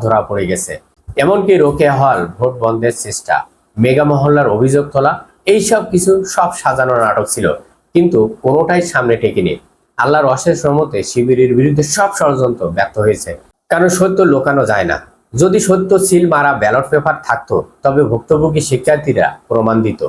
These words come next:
কিন্তু বাস্তবে কোনো প্রমাণ নেই সেখানে, শুধু কথাই নয়।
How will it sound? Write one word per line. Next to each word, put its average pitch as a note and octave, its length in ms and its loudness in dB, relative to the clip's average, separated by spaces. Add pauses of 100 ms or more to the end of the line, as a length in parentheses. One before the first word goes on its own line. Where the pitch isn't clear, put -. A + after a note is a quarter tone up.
(400)
কিন্তু F3+ 220 2
বাস্তবে E3+ 380 0
কোনো E3+ 280 0
প্রমাণ C3 480 0
নেই E2 180 -4 (100)
সেখানে, E2+ 360 -6 (440)
শুধু D3+ 300 2 (120)
কথাই C3 480 0
নয়। F#2+ 200 0